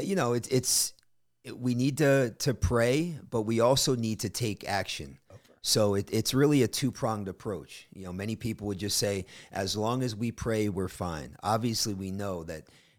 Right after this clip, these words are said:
Speaker 1: there's power in prayer, right? The prayer of the, the righteous person is effectual, it's powerful. However, that, once again, that does not negate man's responsibility to do something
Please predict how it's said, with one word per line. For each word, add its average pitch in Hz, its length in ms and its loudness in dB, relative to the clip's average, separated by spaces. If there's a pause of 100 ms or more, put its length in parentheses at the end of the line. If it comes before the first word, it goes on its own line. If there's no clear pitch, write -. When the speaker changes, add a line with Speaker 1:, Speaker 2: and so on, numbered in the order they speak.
Speaker 1:
there's 92 400 0
power 117 480 6
in 90 80 -4
prayer, 82 360 -4
right? 82 220 -6
The 78 80 -8
prayer 107 320 -2
of 87 120 -6
the, 85 300 -4
the 78 240 -8
righteous 104 400 -4
person 107 540 -2
is 85 300 -6 (260)
effectual, 104 720 -2
it's - 100 -4
powerful. 98 640 0 (240)
However, 123 760 4 (300)
that, 131 260 0 (180)
once 131 200 -2
again, 135 240 0
that 101 160 -4
does 104 200 -4
not 143 400 -2
negate 110 640 -6
man's 104 380 -6
responsibility 87 920 -6
to - 140 -12
do 98 220 -8
something 80 560 -8